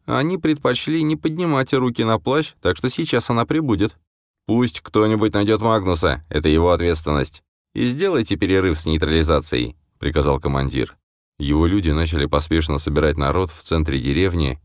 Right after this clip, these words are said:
и распихивать трупы по хатам. Склавяне явно не понимали, что происходит, но до них дошло, что приговор откладывается. Некоторые, возможно, даже позволили себе каплю надежды.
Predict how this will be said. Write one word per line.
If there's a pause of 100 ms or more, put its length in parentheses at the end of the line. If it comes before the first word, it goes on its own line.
и
распихивать
трупы
по
хатам. (420)
Склавяне
явно
не
понимали,
что
происходит,
но
до
них
дошло,
что
приговор
откладывается. (360)
Некоторые,
возможно,
даже
позволили
себе
каплю
надежды.